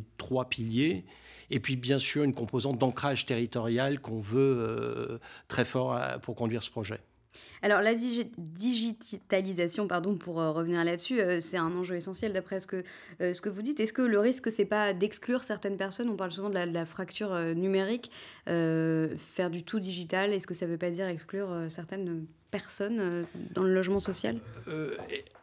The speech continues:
Speaker 1: en tout cas, exclure, euh, ça serait regrettable parce que le, l'objet, au contraire, du digital, c'est de rapprocher les gens et les usages,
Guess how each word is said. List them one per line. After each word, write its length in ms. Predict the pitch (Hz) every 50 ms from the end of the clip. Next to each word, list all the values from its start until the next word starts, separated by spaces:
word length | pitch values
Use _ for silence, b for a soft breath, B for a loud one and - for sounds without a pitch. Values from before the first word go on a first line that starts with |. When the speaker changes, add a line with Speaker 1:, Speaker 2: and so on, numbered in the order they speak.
| _ - -
Speaker 1:
en 140 | 185 165
tout 120 | - - 170
cas, 280 | - 202 202 185 180
exclure, 640 | 180 156 - - - - - 165 180 185 175 165 147 139
euh, 220 | 139 139 131 123
ça 160 | - - 139
serait 180 | 120 - - 127
regrettable 480 | 120 127 123 127 135 - - 202 151
parce 160 | 120 147 120 -
que 80 | -
le, 320 | 131 123 127 135 131 143 147
l'objet, 380 | 143 123 147 143 - 156 165
au 80 | 160 135
contraire, 320 | - 139 123 - 147 135
du 100 | 127 127
digital, 440 | 120 120 113 117 127 - - 165 139
c'est 140 | - - 135
de 60 | 117
rapprocher 480 | - 123 120 - - 117 - - 143 127
les 140 | 120 123
gens 320 | 113 107 117 147 165 180 175
et 80 | 151
les 260 | 123 127 123 110 120 139
usages, 640 | 135 113 127 156 156 170 185 185 151 113 117 120